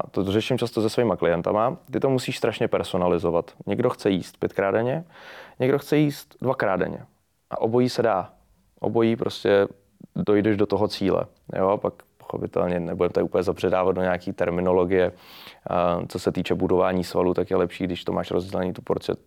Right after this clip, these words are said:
ten, ty porce bílkovin na více, eh, na více porcí ve dne, protože, eh, zvyšuješ tu proteosyntézu, což je základ pro budování svalů. Ale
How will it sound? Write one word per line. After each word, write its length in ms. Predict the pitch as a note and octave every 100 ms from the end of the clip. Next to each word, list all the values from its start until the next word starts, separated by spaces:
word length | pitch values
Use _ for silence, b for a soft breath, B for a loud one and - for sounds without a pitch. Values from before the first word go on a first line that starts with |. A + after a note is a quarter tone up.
| _
ten, 200 | G2+ F#2 - -
ty 100 | F#2
porce 300 | F2+ F#2 -
bílkovin 420 | F#2 F2 - F#2 F2+
na 80 |
více, 360 | F2+ F2+ F2+ F2 B B B B B -
eh, 840 | F2+ F2 E2+ E2+ F2 A#1+ - - -
na 60 |
více 260 | F2+ F2+ G2+
porcí 300 | F#2+ F#2+ F#2
ve 120 | F2+
dne, 180 | F#2+ F#2
protože, 640 | F#2 F#2 F2+ F2+ F2+ F2 - - -
eh, 40 | - -
zvyšuješ 400 | F2+ F2+ - F2+
tu 80 | -
proteosyntézu, 880 | - F#2 G2+ G2+ G#2 F#2+ G2 F#2+ F#2
což 240 | - F2+ F2 E2 - - _ _
je 140 | E2+ F2 E2+ E2
základ 460 | F2 F2+ F2 F#2 G2
pro 120 | F2
budování 400 | F2 F2+ F2+ F2+
svalů. 360 | - G2 G2+ F#2+ B B B B B B _ -
Ale 480 | G2 F#2+ F#2+ G#2